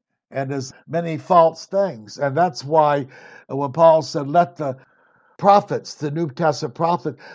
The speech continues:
when they speak to the whole gathering of the body or the home churches, they, he basically says, "Let them do it two and three, and let the others judge." The other prophets were to discern,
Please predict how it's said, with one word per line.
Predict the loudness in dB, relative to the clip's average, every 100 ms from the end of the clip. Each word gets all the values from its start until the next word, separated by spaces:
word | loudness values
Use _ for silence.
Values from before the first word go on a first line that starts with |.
| -8
when | -2
they | -2
speak | -2 2 2 2 -6
to | -6
the | -6
whole | -4 0 0 0
gathering | 2 4 4 2 -2 -6 -10 -20 -20 -2
of | -2 0
the | 2
body | 2 2 0 0
or | 2 0
the | -2
home | -2 -2 -6
churches, | -2 0 0 -2 -6 -6 -14 -20 -18
they, | -6 -4
he | -2 -2
basically | 0 0 -2 -6 -8
says, | -8 -4
"Let | -2
them | -2 0
do | 4 4
it | 2 -4
two | -6 -2 -2
and | -4 -8
three, | -6 -2 -2 -4 -10 -18 -20 -20 _
and | -2 0
let | -2 -2
the | -4 -2
others | -2 0 -2 -4
judge." | -6 -2 0 -2 -4 -18 -20 _ _ _ _ _
The | -4 2
other | 2 2 -2
prophets | 2 4 4 2 -4 -6 -6
were | -2 -2
to | -2
discern, | -8 -8 -2 0 2 0 -2 -6